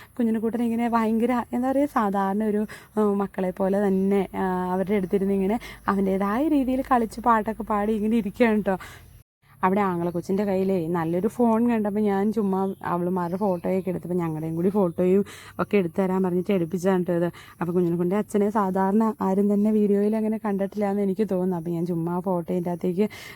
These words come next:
ആ, ചേർത്തു എന്നേ ഉള്ളൂ കേട്ടോ. കാരണം വീഡിയോയിലൊന്നും ആളങ്ങനെ വരലൊന്നും ഇല്ലല്ലോ. അപ്പോൾ പുതുതായിട്ട് വന്ന ആർക്കും അറിയില്ല. എൻ്റെ അടുത്ത് ഒരാൾ ചോദിച്ചിട്ടും കൂടി ഉണ്ടായിരുന്നു കമൻറ്റിൽ. ഞാനിങ്ങനെ ഏതോ ഒരു വീഡിയോയിൽ ഇങ്ങനെ ഒറ്റയ്ക്കാണ്, ആ, ഇന്ന് നമ്മൾ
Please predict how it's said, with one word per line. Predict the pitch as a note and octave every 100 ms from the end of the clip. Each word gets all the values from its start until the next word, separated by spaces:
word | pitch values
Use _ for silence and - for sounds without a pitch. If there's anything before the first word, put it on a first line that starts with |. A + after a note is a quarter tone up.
| -
ആ, | F#3+ F#3+ F3 A#3
ചേർത്തു | G3+ F#3+ G#3+
എന്നേ | G3 G#3
ഉള്ളൂ | G3
കേട്ടോ. | F3+ F3+ F#3
കാരണം | F3+ G3
വീഡിയോയിലൊന്നും | G#3+ G3 G#3+ A3+ A#3+ A#3+
ആളങ്ങനെ | A3+ G#3 A3 A#3 A#3+
വരലൊന്നും | A#3 A3 A#3+ A#3 G#3+
ഇല്ലല്ലോ. | G3+ G3
അപ്പോൾ | F3+ G#3+
പുതുതായിട്ട് | A3+ G#3+ C4+ C4+ A#3
വന്ന | A#3+ A#3
ആർക്കും | A3+ G3 F#3+ G3 A3+
അറിയില്ല. | G3 G#3 G3+ G3+ - - -
എൻ്റെ | A3 A#3
അടുത്ത് | A#3+ B3
ഒരാൾ | A#3 G#3 A3
ചോദിച്ചിട്ടും | A#3+ G#3 G3+ G#3 G#3+
കൂടി | A3+ C4
ഉണ്ടായിരുന്നു | A3+ G#3 A3+ A3+ C#4
കമൻറ്റിൽ. | C4+ G#3+ G#3 G#3 A3+
ഞാനിങ്ങനെ | A3+ G#3+ A3 A#3+ A#3 B3 - - -
ഏതോ | A#3+ B3
ഒരു | B3+ A#3+
വീഡിയോയിൽ | A#3 A#3 A#3 B3
ഇങ്ങനെ | A#3+ A#3+ C#4+
ഒറ്റയ്ക്കാണ്, | B3+ - A#3+ B3 A#3 A3+ A#3+ - - -
ആ, | A3+ A3+ -
ഇന്ന് | C#4+
നമ്മൾ | C#4+ C#4